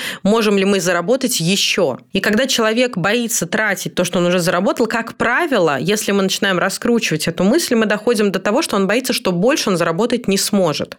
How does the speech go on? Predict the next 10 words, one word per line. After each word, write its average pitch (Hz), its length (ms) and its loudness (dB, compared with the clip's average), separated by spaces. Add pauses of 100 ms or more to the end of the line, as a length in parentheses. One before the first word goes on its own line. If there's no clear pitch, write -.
(120)
А 208 120 2
это 254 260 2
неуверенность 302 580 2
в - 60 -6
себе, 160 380 0
низкая 220 380 0
самооценка 262 840 0
или 156 80 0
низкая 175 420 0
самоценность. 214 960 -2